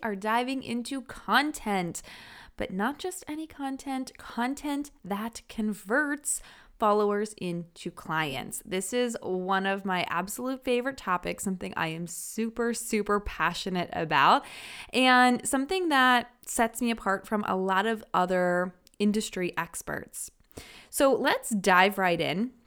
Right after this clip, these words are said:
'cause ain't nobody got time to waste. Let's start with some misconceptions. Have you been told any of the following? Have you been led to believe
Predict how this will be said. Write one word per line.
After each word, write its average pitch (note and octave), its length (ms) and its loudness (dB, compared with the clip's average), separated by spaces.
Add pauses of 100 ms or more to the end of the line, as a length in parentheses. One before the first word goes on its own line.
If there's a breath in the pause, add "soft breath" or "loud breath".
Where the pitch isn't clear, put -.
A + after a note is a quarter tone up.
(100)
'cause E3+ 240 -6
ain't A#3+ 180 -6
nobody E4 280 -2
got E4 200 2
time D4+ 440 -2
to E4+ 80 0
waste. B3 560 -2 (500 loud breath)
Let's - 180 -2
start A4+ 220 4
with E4+ 140 0
some B3+ 320 4
misconceptions. - 1160 -2 (720)
Have A3 240 2
you C4+ 160 2
been G#4 220 0
told A3+ 520 0 (180)
any G3 280 -2
of G#3 100 -2
the A#3+ 80 -6
following? E3+ 600 -2 (720 loud breath)
Have G3+ 160 -2
you A3 100 2
been A#3 320 4
led A#3 400 4
to B3+ 140 -2
believe C4+ 640 2